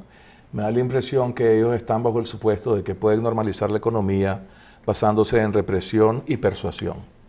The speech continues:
¿verdad? El sector privado organizado le está diciendo al gobierno, "Aquí hay un problema de fondo que hay que resolver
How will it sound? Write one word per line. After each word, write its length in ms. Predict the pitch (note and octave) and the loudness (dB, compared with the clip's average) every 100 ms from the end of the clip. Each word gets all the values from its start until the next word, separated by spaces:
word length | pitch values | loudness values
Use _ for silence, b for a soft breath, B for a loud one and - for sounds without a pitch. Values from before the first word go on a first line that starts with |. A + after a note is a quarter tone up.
| - | -8
¿verdad? 280 | G#2 G#2+ - - b b b b b | -4 -4 -6 -14 b b b b b
El 160 | - G3+ | -2 0
sector 320 | G#3+ D3 A#2 | 2 2 2
privado 400 | D3+ A#2+ A#2+ A2+ | 8 12 12 12
organizado 760 | F#2+ F#2 F#2 F2+ B2 G#2 G2 G2+ | 8 4 0 2 6 6 6 2
le 80 | |
está 180 | F#2 A2 | 0 2
diciendo 280 | G#2+ A2+ A2 | 2 4 4
al 80 | A2+ | 6
gobierno, 480 | G#2 G2+ G2 A2 A2+ | 6 6 2 2 -4
"Aquí 160 | - | 0
hay 60 | A2 | 0
un 80 | A#2+ | 0
problema 340 | A#2 A2+ A2+ | 0 0 0
de 80 | F#2+ | -2
fondo 400 | - G#2+ F#2 E2+ | 2 2 2 0
que 80 | F#2 | -2
hay 60 | |
que 100 | F#2 | -2
resolver 540 | F#2+ F#2 G2+ F#2+ - | -4 -4 -4 -4 -6